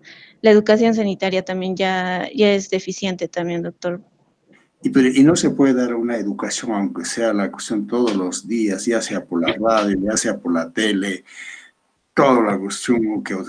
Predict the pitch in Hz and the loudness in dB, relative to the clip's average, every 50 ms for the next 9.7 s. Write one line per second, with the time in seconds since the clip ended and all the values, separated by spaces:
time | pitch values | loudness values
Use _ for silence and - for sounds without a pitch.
0 | 101 101 - 101 98 98 101 107 107 110 107 104 101 104 92 90 90 - 113 107 | -10 -10 -8 -8 -8 -6 -4 -4 -2 -2 -2 -2 -2 -2 -2 -2 -2 -2 -4 -4
1 | 104 - - 95 87 85 82 - - - 92 87 85 82 92 101 104 104 101 98 | -4 -4 -2 0 0 0 0 -2 -4 -2 0 0 0 2 2 2 2 2 2 0
2 | 95 92 90 - 113 107 110 107 101 92 90 90 92 95 107 113 117 110 101 - | 0 -2 -2 -2 -2 0 0 0 0 0 0 -2 0 0 2 2 2 2 0 -2
3 | - - 107 98 95 98 101 101 - - - - - _ _ - 117 117 117 110 | -2 0 0 0 0 -2 -4 -6 -10 -16 -16 -16 -18 _ _ 2 4 4 4 4
4 | 101 98 98 - - 113 120 120 120 107 101 101 101 98 101 101 113 120 120 120 | 4 2 0 2 4 6 6 8 8 6 4 2 0 2 2 2 4 4 4 4
5 | 117 110 104 101 98 90 - 117 113 113 107 104 98 92 - 104 101 101 - 95 | 4 4 2 2 0 0 0 0 0 0 0 0 -2 -4 -4 -6 -8 -8 -8 -8
6 | 87 - - - 120 123 120 117 113 104 - - 104 104 104 101 104 113 110 104 | -8 -6 -2 0 2 4 4 4 4 2 2 2 2 2 2 2 0 0 0 0
7 | 110 - - - - - - - 104 113 110 101 95 110 127 127 120 123 135 147 | -2 -2 -4 -4 -4 -6 -4 -2 0 0 0 0 2 4 4 6 6 6 6 8
8 | 151 151 151 147 131 127 127 135 131 127 117 110 - 123 117 - - - - - | 8 8 8 8 8 8 10 10 10 10 8 8 4 2 0 0 -2 -4 -2 -2
9 | - 98 104 127 151 156 139 101 - 107 92 - - - | -2 -2 0 0 0 0 -2 -2 -2 -4 -4 -6 -8 -14